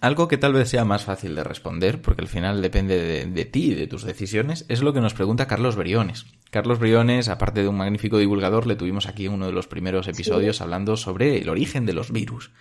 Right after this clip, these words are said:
Speaker 1: No el origen del coronavirus en concreto, no, no nos encasillamos en eso, sino de los virus, que es más espectacular.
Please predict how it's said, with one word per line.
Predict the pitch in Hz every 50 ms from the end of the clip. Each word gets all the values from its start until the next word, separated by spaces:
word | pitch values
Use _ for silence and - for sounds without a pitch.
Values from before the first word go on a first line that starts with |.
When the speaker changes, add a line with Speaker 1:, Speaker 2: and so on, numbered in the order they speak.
| _ _ _ _ -
Speaker 1:
No | - 104 120
el | 139
origen | 139 139 131 131 - 120 120 120
del | 120 120
coronavirus | 117 120 110 107 113 110 110 113 117 113 113
en | 110 104
concreto, | 104 101 101 - 110 127 127 - 180 190 233 233
no, | 175 127 110 98 104 110 104 101 98
no | 110 120 123
nos | 117 113 117
encasillamos | 110 104 - - - 104 107 104 98 -
en | 104
eso, | 120 117 151 147
sino | 123 127 139 151
de | 151 127
los | 110 85 - - -
virus, | 87 87 - 98 - -
que | - 92
es | - -
más | 95 104 113 113 113
espectacular. | - - - - - - - - - - - - -